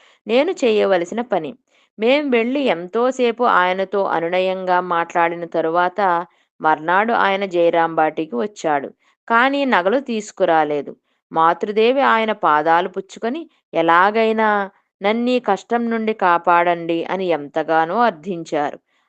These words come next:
అయినప్పటికీ దురాశాపరుడైన ఆ వృద్ధుడు ఏవో కుంటి సాకులు చెప్పాడే గాని నగలు మాత్రం తిరిగి ఇవ్వలేదు. శివరాత్రి ముందు రోజు నేను తిరిగి పోదామనుకున్నాను. బేలూరు మఠంలో జరిగే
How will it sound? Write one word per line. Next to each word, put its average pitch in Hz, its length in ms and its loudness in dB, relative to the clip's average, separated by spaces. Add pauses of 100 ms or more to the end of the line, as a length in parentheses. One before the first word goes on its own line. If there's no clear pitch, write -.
అయినప్పటికీ 262 920 0
దురాశాపరుడైన 190 1120 0
ఆ 175 180 2
వృద్ధుడు 170 500 -6 (320)
ఏవో 196 360 4
కుంటి 196 400 -8
సాకులు 208 420 0
చెప్పాడే 175 720 0
గాని 156 440 -4
నగలు 151 400 -4
మాత్రం 98 460 -4
తిరిగి 185 300 -4
ఇవ్వలేదు. 160 600 -4 (440)
శివరాత్రి 208 600 0
ముందు 190 320 -2
రోజు 170 420 0 (320)
నేను 240 260 2
తిరిగి 202 340 0
పోదామనుకున్నాను. 170 1160 0 (340)
బేలూరు 190 480 2
మఠంలో 214 580 -4
జరిగే 175 640 -2